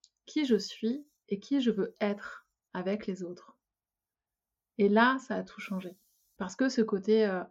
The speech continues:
aidant que j'aime, euh, d'accompagner l'autre, d'être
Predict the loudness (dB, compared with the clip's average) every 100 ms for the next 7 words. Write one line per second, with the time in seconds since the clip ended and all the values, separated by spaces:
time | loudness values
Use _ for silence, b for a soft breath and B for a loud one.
0 | b b -2 0 2 2 2 -4 -4 -2
1 | 0 2 2 0 _ -12 -10 -8 -10 -6
2 | -4 -2 -2 -2 0 0 0 -12 _ -8
3 | -6 -8